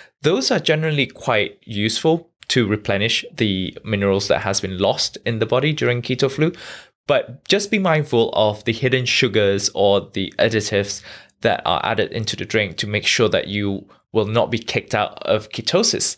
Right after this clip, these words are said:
But of course, most importantly is drink enough water, because as we talked about earlier, we lose a lot of water as we decrease the carb intake. And that increase in water intake will help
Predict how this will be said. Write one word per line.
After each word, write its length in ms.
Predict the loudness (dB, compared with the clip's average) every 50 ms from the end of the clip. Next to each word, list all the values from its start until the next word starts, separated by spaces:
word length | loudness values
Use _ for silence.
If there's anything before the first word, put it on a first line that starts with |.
| _ -4
But 160 | -4 -2 0
of 180 | 0 -2 -2 -2
course, 400 | 0 2 4 4 4 2 0 -4
most 300 | -2 2 2 4 4 2
importantly 800 | 0 0 0 2 2 2 2 0 -2 -2 -2 -2 -4 -4 -4 -6 -12 -20 -14 -8 -4
is 180 | -4 -4 -4
drink 380 | -4 -2 2 2 2 2 0 -2
enough 280 | -2 0 0 0 -2 0
water, 360 | 2 2 2 2 2 2 2
because 300 | 2 0 0 0 0 2
as 240 | 0 0 0 -2 -4
we 100 | -6 -4
talked 320 | 0 0 0 0 -2 -4
about 160 | -4 -2 0 2
earlier, 400 | 2 2 2 2 2 0 0 -4 -6 -16 -20 -20 _ _ -4
we 140 | 0 0 2
lose 340 | 2 2 2 2 2 2 2
a 40 | 2
lot 160 | 2 0 0
of 100 | -2 -2
water 580 | -2 0 0 0 0 0 0 2 2 2 0 -2
as 400 | 0 0 0 0 0 -4 -6 _
we 120 | -2 -2 -2
decrease 480 | -2 -4 -8 -6 -4 -2 -2 -2 -2
the 80 | -4 -4
carb 340 | -2 0 2 2 2 0 -4
intake. 540 | -10 -8 -8 -6 -6 -6 -6 -6 -10 -20 -20 -20 -20 _ _ -4
And 220 | -2 -2 0 0
that 340 | 0 0 0 -2 -6 -12 _ _ _ -6
increase 640 | -4 -4 -6 -6 -4 0 0 2 2 0 -2 -6 -6 -4
in 240 | -4 -4 -4 -6 -12 _ 0
water 300 | 2 2 2 2 0 -2
intake 400 | -4 -4 -2 -2 -2 -2 -2 -4
will 100 | -8 -8
help 540 | -8 -6 -4 0 0 0 -2 -4 -10 _